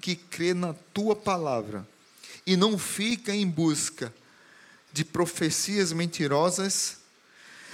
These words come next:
para que o nosso futuro seja do jeito que nós queremos, mas sim que sejamos dependentes do Senhor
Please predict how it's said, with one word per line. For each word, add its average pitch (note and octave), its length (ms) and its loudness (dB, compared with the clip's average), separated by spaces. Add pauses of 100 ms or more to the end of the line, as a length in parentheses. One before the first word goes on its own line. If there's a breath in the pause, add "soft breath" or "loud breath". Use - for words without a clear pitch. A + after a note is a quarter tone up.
(840 loud breath)
para E3+ 180 4
que E3+ 220 -6
o F3+ 120 6
nosso F#3+ 520 2
futuro F3 580 -2
seja D#3+ 380 4
do D#3+ 280 0
jeito D#3+ 440 0
que E3+ 140 -6
nós D#3 200 -2
queremos, A#2 720 -4 (440)
mas D3 260 0
sim F3 200 0
que E3+ 80 -4
sejamos D3+ 540 0
dependentes C#3 720 -2
do F#3 300 -2
Senhor C#3 640 -2